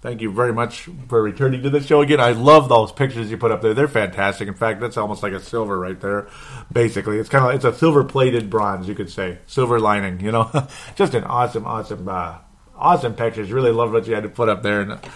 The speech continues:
I love when Sebastian posts on the page. I hope he doesn't run away. <laughs> I hate when he disappears, damn it! I, I missed you.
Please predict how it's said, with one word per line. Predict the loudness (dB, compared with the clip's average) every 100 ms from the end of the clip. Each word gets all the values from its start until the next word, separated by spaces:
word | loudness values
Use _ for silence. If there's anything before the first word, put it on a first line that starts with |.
| -20 -20 -20 -20 _
I | 0
love | 6 8 6
when | 4
Sebastian | 2 2 0 -4
posts | -4 -4 -4
on | -6
the |
page. | -6 -6 -4
I | -2
hope | 0 4
he |
doesn't | 4 2 0
run | -2 0
away. | -4 0
<laughs> | 0 0 -4 -6 -12 -12 -8 0
I | 4
hate | 6
when | 6
he | 6
disappears, | 4 0 -4 -6 -6 -2
damn | -2 0
it! | -2 -2 0
I, | 0 0 -8 -4
I | 2
missed | 4 2 0
you. | -6